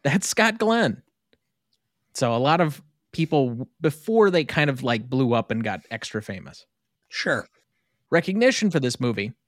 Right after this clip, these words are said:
Speaker 1: Apocalypse Now debuted at the Cannes Film Festival on May nineteenth, nineteen seventy-nine,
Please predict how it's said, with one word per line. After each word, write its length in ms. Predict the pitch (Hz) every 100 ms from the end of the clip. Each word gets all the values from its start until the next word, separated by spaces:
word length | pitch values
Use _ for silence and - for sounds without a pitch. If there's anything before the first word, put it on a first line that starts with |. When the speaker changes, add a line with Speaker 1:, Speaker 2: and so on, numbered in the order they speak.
| _ _ _
Speaker 1:
Apocalypse 560 | 131 127 127 147 147 -
Now 320 | 139 165 135
debuted 480 | 127 131 123 185 170
at 120 | 147
the 60 | 131
Cannes 360 | - 185 233
Film 240 | 226 220 156
Festival 560 | 127 117 123 131 156
on 260 | 120 120 113
May 200 | 120 196
nineteenth, 560 | 170 175 - 139 135 117
nineteen 420 | 117 131 139 135
seventy-nine, 760 | - 104 110 107 143 98 -